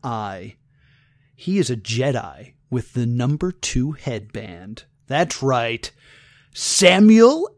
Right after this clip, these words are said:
L Jackson. Number six, well,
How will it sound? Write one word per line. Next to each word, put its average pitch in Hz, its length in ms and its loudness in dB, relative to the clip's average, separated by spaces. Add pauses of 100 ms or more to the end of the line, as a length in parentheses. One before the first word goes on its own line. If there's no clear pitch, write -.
L 170 480 -2 (140)
Jackson. 120 1000 -2 (2500)
Number 285 220 4
six, - 520 0
well, 277 360 0